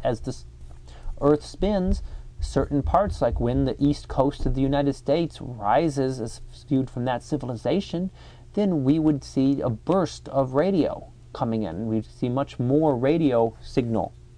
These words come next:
activity. Even if we could not decipher the exact activity, we could see it as a period of twenty-four hours. We could see the exact period of the Earth rotating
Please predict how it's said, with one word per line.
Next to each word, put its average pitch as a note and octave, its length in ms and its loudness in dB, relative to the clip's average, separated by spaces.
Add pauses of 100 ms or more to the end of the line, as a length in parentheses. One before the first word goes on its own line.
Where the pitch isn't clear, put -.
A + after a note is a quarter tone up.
(160)
activity. - 580 0 (540)
Even F3 220 4
if E3 140 2
we D3 60 6
could C3+ 120 0
not D#3 300 4
decipher C3 500 2
the A#2 140 4
exact B2+ 560 4 (180)
activity, B2+ 500 2
we C#3+ 140 4
could D3 180 -2
see F3 220 -2
it - 140 0
as B2+ 160 -4
a C3 40 0
period B2+ 440 0
of C#3+ 100 -4
twenty-four B2+ 580 0
hours. D#3+ 440 2 (640)
We B2+ 80 -2
could B2 160 0
see B2 180 0
the A#2+ 100 2
exact A#2 440 2
period D3+ 340 2
of A#2+ 160 -2
the B2+ 160 -2
Earth C3+ 300 -2
rotating - 560 -4